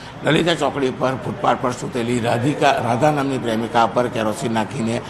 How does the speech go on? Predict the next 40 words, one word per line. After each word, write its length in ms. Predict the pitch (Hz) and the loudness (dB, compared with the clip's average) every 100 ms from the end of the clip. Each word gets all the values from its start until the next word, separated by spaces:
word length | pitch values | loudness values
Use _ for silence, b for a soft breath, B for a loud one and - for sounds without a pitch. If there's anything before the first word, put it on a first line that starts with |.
| B B - | B B -6
સળગાવી 380 | 135 139 147 143 | -2 2 2 2
નાખવામાં 420 | 123 113 120 117 | 0 0 0 2
આવી 140 | 110 | 0
હતી. 180 | 107 117 | 0 -2
જો 120 | 117 | -2
કે 100 | 135 | -2
ઘટનાની 480 | 131 113 123 127 123 | -2 -2 -2 -2 0
જાણ 180 | 117 117 | 0 0
સ્થાનિક 400 | 117 113 110 110 | 0 -2 -2 -2
લોકોને 320 | 113 113 113 101 | -2 -2 -4 -4
થતાં 440 | 110 120 127 - | -2 0 0 0
તાત્કાલિક 560 | 113 - - 117 120 120 | -2 -2 -2 -2 -2 -2
તેઓએ 240 | 110 117 107 | 0 0 0
પોલીસને 400 | 117 123 123 127 | 0 0 -2 -2
જાણ 200 | 117 117 | -2 -2
કરી 240 | 120 120 | 0 0
હતી 220 | 120 135 165 - B B - | 0 -2 -2 -4 B B -4
અને 120 | 147 | -2
પોલીસે 680 | 147 135 143 147 160 - 160 | 0 2 2 2 0 0 -4
તાત્કાલિક 840 | 151 117 - - 127 120 127 139 - - B B - - | -2 -4 -2 2 2 4 0 0 -4 -12 B B -12 -2
રાધાની 500 | 117 120 123 160 175 | 4 4 4 2 2
હત્યા 260 | 131 131 123 | 0 0 -2
કરનાર 340 | 120 120 127 | 0 -2 -2
તેના 260 | 120 120 120 | -2 -2 -2
પ્રેમીની 580 | 120 110 107 123 127 123 | -2 -2 0 2 2 0
ધરપકડ 480 | 98 107 113 117 107 | 0 -4 -2 -2 0
કરી 260 | 110 110 | 0 0
છે. 240 | 104 123 135 | 0 -2 2
પોલીસ 220 | 143 147 | 2 0
પકડમાં 400 | 131 135 135 131 | -2 -2 0 0
ઉભેલા 400 | 113 104 113 113 | 0 0 0 2
આ 20 | 110 | 0
પ્રેમીએ, 720 | 107 110 110 117 117 117 123 - B - | 0 -2 0 0 0 0 0 -4 B -6
કહી 120 | - | -4
શકાય 300 | 110 131 131 | -2 0 2
છે, 200 | 127 139 | 2 0
શંકાના 640 | 135 127 104 170 175 165 | -2 -4 -2 0 2 2
દાયરામાં 560 | 156 123 120 120 120 120 | 4 4 4 2 0 0
રહી, 220 | 120 127 | 0 0
શંકા 540 | 123 127 113 123 139 | -2 -4 -2 2 2